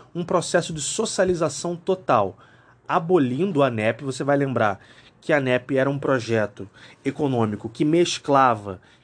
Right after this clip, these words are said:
questões e interesses econômicos socialistas com capitalistas.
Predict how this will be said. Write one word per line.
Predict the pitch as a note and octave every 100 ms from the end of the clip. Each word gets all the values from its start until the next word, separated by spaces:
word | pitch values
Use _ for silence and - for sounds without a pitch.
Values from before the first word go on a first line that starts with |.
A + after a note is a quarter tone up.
| _
questões | D3 C3 - C3+ A2+ G2+ F#2 - - _
e | C#3
interesses | D3+ D3 D#3+ C3+ A#2+ A#2 - G2+ - -
econômicos | C3 C#3 A#2 A#2 A#2 -
socialistas | C#3 - C#3 A2+ G2+ - F#2+
com | - C#3+ D3
capitalistas. | C3+ G#2+ D#3 C#3+ C#3+ D3 F#3